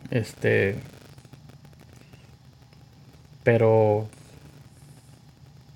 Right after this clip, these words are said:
pero pues sí, tío, yo creo que son cosas en las que, pues,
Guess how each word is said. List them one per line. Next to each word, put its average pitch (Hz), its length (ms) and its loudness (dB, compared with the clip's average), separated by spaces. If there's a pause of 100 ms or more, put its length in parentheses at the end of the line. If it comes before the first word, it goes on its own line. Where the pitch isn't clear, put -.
(440)
pero 139 120 10
pues 131 140 6
sí, 226 120 6
tío, 247 140 6
yo 226 140 8
creo 214 140 6
que 170 100 4
son 156 140 4
cosas 185 320 4
en 170 100 6
las 131 140 4
que, 101 400 -2 (1040)
pues, - 240 -4